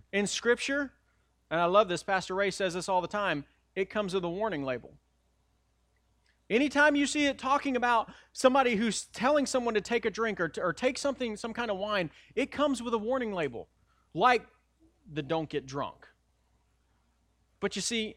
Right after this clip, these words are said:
there's more to it than just, is it right or wrong? There's a whole lot more to it.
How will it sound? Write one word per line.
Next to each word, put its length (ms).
there's 300
more 220
to 260
it 100
than 140
just, 380
is 180
it 120
right 240
or 60
wrong? 380
There's 160
a 40
whole 220
lot 160
more 180
to 220
it. 120